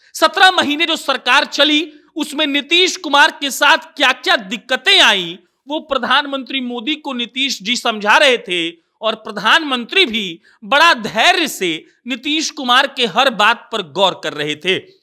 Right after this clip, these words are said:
प्रधानमंत्री मोदी के सामने नीतीश कुमार ने इंडिया गठबंधन में हो रही दिक्कतों का भी जिक्र किया, बताया कि आखिर कैसे उनको परेशानी हो रही थी।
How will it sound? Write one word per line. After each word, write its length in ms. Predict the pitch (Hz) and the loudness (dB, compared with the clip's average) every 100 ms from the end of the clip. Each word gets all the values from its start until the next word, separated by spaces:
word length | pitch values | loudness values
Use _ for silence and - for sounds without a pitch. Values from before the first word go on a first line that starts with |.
| _ _ - | _ _ -2
प्रधानमंत्री 580 | 233 262 262 254 262 | 2 2 0 -8 -8
मोदी 280 | 254 233 262 | -6 -4 -6
के 140 | 262 247 | -6 -4
सामने 460 | 254 240 247 254 _ _ - | 0 0 0 -6 _ _ -8
नीतीश 380 | 262 302 311 311 | -4 -2 -2 -4
कुमार 400 | - 254 262 269 | -2 2 2 0
ने 120 | 262 | -4
इंडिया 540 | 269 247 247 233 294 | -6 -10 -8 0 2
गठबंधन 680 | 311 233 226 196 226 262 269 | 2 -2 -6 -6 -4 -4 -4
में 140 | 247 | -4
हो 200 | 214 208 | -4 -4
रही 240 | 254 214 233 | -4 -4 -6
दिक्कतों 540 | 170 202 - 214 285 | -10 -10 -6 -6 -4
का 200 | 262 220 | 0 0
भी 360 | 175 156 147 147 _ 170 | 0 -4 -8 -10 _ -18
जिक्र 360 | 147 233 277 | -10 -10 -8
किया, 440 | 269 233 247 247 - _ _ | -10 -2 0 0 -6 _ _
बताया 500 | 190 277 277 262 302 | -2 0 2 4 4
कि 220 | 311 294 277 | 2 0 0
आखिर 460 | 247 247 339 320 - - - | 0 0 -4 -4 -8 -12 0
कैसे 360 | 269 262 330 | 0 0 -2
उनको 340 | 330 277 233 285 | -2 -4 -4 -6
परेशानी 580 | - 233 226 202 226 269 | -2 -2 0 0 0 -2
हो 140 | 254 | 2
रही 180 | 254 254 | 2 0
थी। 360 | 247 254 254 | -4 -6 -8